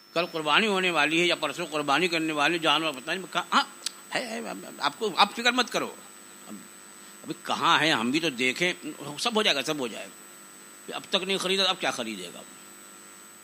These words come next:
तो ये स-, बहुत चला हुआ है, इसलिए बड़ी एहतियात की ज़रूरत है। आदमी आजकल किसी भी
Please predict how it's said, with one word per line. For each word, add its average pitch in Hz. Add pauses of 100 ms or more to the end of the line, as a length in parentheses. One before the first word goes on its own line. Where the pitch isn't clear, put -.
(480)
तो 165
ये 123
स-, - (480)
बहुत 147
चला 107
हुआ 90
है, - (180)
इसलिए -
बड़ी 123
एहतियात 107
की 110
ज़रूरत 98
है। 135
आदमी 107 (520)
आजकल 139 (840)
किसी 160
भी 143